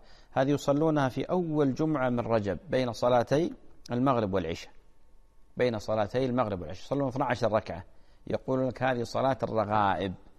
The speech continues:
صلاة الرغائب، وهذه بدعة من البدع، مخالفة من المخالفات، حتى إن الأئمة رحمة الله عليهم كالنووي وغيره أنكروا هذا إنكارا شديدا، وبينوا حتى إنهم، آه،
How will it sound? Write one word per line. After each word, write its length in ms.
صلاة 480
الرغائب، 720
وهذه 340
بدعة 340
من 160
البدع، 420
مخالفة 540
من 100
المخالفات، 680
حتى 360
إن 120
الأئمة 540
رحمة 340
الله 340
عليهم 400
كالنووي 460
وغيره 500
أنكروا 440
هذا 260
إنكارا 420
شديدا، 600
وبينوا 460
حتى 440
إنهم، 360
آه، 60